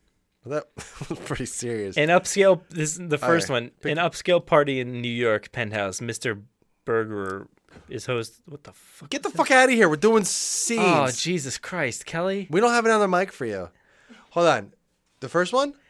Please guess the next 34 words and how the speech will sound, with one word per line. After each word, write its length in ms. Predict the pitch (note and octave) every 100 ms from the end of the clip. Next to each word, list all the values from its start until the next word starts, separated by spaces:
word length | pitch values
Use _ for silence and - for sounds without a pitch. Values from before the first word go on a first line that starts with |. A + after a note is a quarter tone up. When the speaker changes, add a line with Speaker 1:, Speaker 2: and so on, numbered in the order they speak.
| _ -
Speaker 2:
Yeah, 200 | F#3 G3+
you 160 | F3+
wanna 160 | G3+ G3
see 160 | G#3
us 80 | F#3+
do 160 | F#3+ F3+
a, 120 | E3+ E3+
a 40 |
scene? 300 | - E3+ F#3+
Speaker 1:
We're 160 | C3 C#3
doing 220 | D3+ D#3
a 20 |
scene. 220 | C#3 C#3+ E3
Speaker 2:
We're 100 | E3
gonna 160 | F#3
do 120 | E3
a 40 | D#3
s-, 160 | D3 -
Speaker 1:
We're 60 | C3+
Speaker 2:
is, 100 | C#3+
you 60 |
Speaker 1:
doing 100 | C#3+
it. 20 |
Speaker 2:
think, 120 | B3 A#3
Speaker 1:
We 20 |
Speaker 2:
do 60 | D3+
you 60 |
Speaker 1:
got 20 | D3
a 60 |
Speaker 2:
think 100 | B3+
that's 140 | B3+ B2 A3 A3
Speaker 1:
script. 0 |
Speaker 2:
ba-, 60 | G#3 F#3
uh, 20 | -